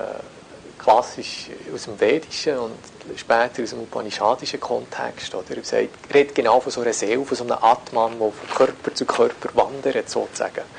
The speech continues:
Und genau das hat der Buddha, äh, eigentlich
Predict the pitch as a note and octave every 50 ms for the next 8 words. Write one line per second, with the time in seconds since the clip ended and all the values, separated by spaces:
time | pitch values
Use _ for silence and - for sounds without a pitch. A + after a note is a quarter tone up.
0 | - - - - - - - - - - - C3+ B2+ C3 C#3 C3+ - - C3 C#3
1 | D3+ D3+ - - C3+ A2+ - - A#2 A2+ A#2+ A#2+ A#2 A#2 A2+ A2 A2 - - -
2 | - - - - - - - - G#2 G#2+ G#2 G#2 G#2 G#2 - - - - - -
3 | - A2 A2 A2+ A#2+ A#2+ A#2